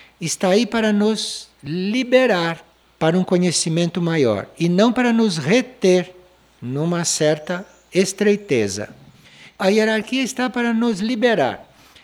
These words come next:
Então aí começa a leitura mais adiantada. Você começa então a receber por dentro a impressão, você começa a perceber,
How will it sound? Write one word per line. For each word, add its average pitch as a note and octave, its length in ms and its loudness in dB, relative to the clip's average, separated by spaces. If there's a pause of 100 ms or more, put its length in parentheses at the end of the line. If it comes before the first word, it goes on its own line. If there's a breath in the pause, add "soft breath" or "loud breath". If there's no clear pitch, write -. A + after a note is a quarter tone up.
(140 soft breath)
Então C4 320 4
aí B3 120 6
começa A#3+ 520 4
a A#3+ 40 2
leitura A3+ 540 2
mais D3+ 300 0
adiantada. G#2+ 760 -6 (540 soft breath)
Você F3 180 0
começa F#3 440 2
então C#3+ 260 2
a C#3+ 60 0
receber C#3+ 640 0 (260 loud breath)
por F#3+ 180 6
dentro F#3+ 800 2 (560)
a C#3+ 520 0
impressão, G3 1000 2 (440 soft breath)
você D#3+ 240 -2
começa F#3 380 0
a - 20 -2
perceber, F3 840 0